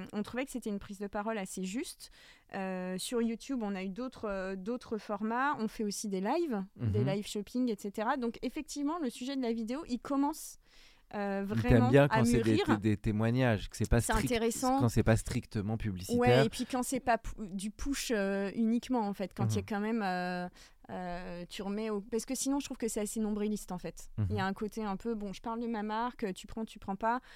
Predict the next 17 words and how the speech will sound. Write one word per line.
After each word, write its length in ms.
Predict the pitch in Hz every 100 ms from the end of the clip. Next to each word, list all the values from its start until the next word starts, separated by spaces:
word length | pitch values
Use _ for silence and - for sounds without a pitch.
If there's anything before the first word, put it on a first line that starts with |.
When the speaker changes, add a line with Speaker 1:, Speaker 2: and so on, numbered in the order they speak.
| -
Speaker 1:
Quand 140 | - 220
Speaker 2:
C'est 80 | -
Speaker 1:
c'est, 60 |
Speaker 2:
vrai. 100 | 95
Speaker 1:
quand 120 | 240 233
c'est 140 | 247
un 120 | 233
client 500 | 233 - 262 269 277 -
ou, 220 | 285 339
euh, 180 | 240 220
un 100 | 214
salarié, 400 | - 220 214 285 453
par 140 | 320
exemple, 340 | 247 254 247 -
tu 120 | -
vois, 120 | 214 254 - - - -
euh, 800 | 208 190 185 185 180 180 180